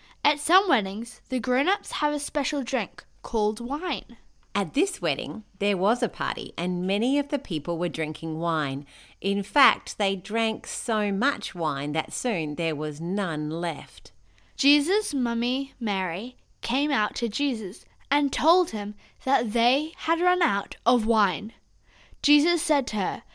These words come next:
Speaker 1: "Dear woman, that's not our problem. My time has not yet come."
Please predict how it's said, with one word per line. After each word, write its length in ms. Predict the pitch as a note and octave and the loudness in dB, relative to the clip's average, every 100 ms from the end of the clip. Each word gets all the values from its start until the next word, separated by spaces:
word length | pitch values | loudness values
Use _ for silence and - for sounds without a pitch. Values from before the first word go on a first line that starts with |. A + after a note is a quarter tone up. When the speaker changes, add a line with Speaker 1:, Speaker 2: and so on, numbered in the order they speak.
| - - - | -20 -18 0
Speaker 1:
"Dear 280 | C4 C4+ B3+ | 4 6 4
woman, 420 | G#3+ F#3 F3+ A3+ - _ - | 0 -4 -8 -12 -20 _ 2
that's 540 | A#3+ C#4+ - - - - | 6 8 6 -4 -8 -6
not 340 | A#3 A#3 A#3 G#3+ | -2 0 0 2
our 220 | G#3 G#3 | 2 2
problem. 500 | - G3+ - - - - - _ - | -2 -6 -8 -14 -18 -20 -20 _ 2
My 260 | B3+ D4+ | 6 6
time 360 | D4+ C4 B3+ B3 | 4 0 0 -2
has 300 | - B3 A3+ | -2 -2 0
not 300 | A3 A3 A3 | 0 -2 -4
yet 300 | G3+ F#3+ - | -4 -6 -4
come." 400 | C4 B3 F#3 | 0 0 0